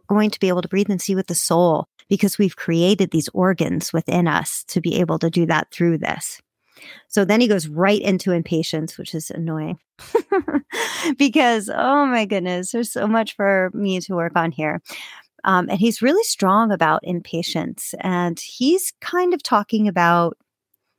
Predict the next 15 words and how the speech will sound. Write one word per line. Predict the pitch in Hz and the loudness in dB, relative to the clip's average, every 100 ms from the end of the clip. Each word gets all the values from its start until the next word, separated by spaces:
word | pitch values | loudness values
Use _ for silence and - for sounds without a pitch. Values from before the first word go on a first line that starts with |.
| - | -6
impatience, | 202 202 - 185 - 175 170 160 - - | 0 0 2 0 2 0 -2 -2 -8 -8
uh, | - 160 160 - - _ | -6 -2 -2 -4 -10 _
on | - 175 170 | -4 -2 0
the | 175 | -2
spiritual | - 170 160 - | 0 0 0 -2
path, | - 175 - 302 - | 0 0 0 -4 -2
but | 170 165 - | 0 0 2
I'm | 185 190 | 2 2
taking | 220 - 180 165 | 0 0 2 2
it | 160 | 2
as | - 151 - | -2 -4 -2
impatience | 160 - 160 - - - | -4 0 0 0 -4 -4
with | 156 - | -4 0
anything. | 156 165 180 - - - - - - | 2 2 0 -2 -6 -14 -14 -14 -2
So, | 185 - | 0 0